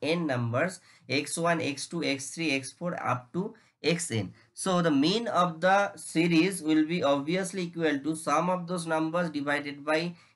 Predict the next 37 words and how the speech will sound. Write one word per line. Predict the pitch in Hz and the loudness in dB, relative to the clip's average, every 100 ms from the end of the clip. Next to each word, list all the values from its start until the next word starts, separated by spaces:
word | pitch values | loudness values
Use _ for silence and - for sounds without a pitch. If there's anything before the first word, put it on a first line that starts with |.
| _ _ | _ _
numbers, | 131 135 139 170 175 - | 0 2 4 2 0 0
that | 131 131 | 0 0
means | 135 135 - | -2 -4 -6
n. | 120 139 175 - _ _ | -4 -2 -2 -8 _ _
So | - 147 | -2 -2
we | 147 147 | 0 4
have | 143 139 127 | 4 4 2
given | 123 143 156 151 | -2 0 0 0
this | 151 - | -2 -4
formula, | - 135 139 151 165 - - _ - | -4 -2 0 0 -2 -4 -12 _ 0
and | 147 151 | 2 2
standard | - 151 165 190 202 | 2 4 4 2 0
deviation | 196 190 196 190 175 196 196 | -2 -4 -2 -2 2 2 0
is | 156 160 143 | -2 -4 -2
given | 139 143 165 160 | -2 0 0 2
by | 131 123 135 175 - _ - | 4 4 4 0 -10 _ -2
root | 139 160 | 0 0
over | 196 185 | -2 2
of | 185 151 139 160 170 | 4 6 4 2 -4
xi | - 151 - - 156 180 | -6 -6 -6 0 2 2
minus | 185 170 165 160 | 2 0 2 -2
xn | 151 147 - 165 170 | -4 -8 -6 -2 -2
whole | 143 143 | -2 -2
to | 143 156 | -2 -2
the | 151 | -2
power | 143 139 139 | 0 -2 -2
two | 143 175 202 - _ - | -6 -6 -6 -14 _ -4
by | 120 139 | 0 2
n | 151 123 127 | 0 -2 -2
minus | 127 120 120 123 147 | 0 0 0 -2 -2
one. | 156 110 90 - _ | -2 -2 -4 -16 _
So | - 175 160 | -2 0 2
where | 160 190 185 - | 2 2 2 -4
xi | 151 180 - - - 156 196 214 | -6 -4 -8 -8 0 2 2 -2
is | 160 170 156 - - | -6 -4 -6 -12 -6
any | 143 165 196 | -2 0 0
number | 151 127 113 117 180 | 0 0 0 -2 -4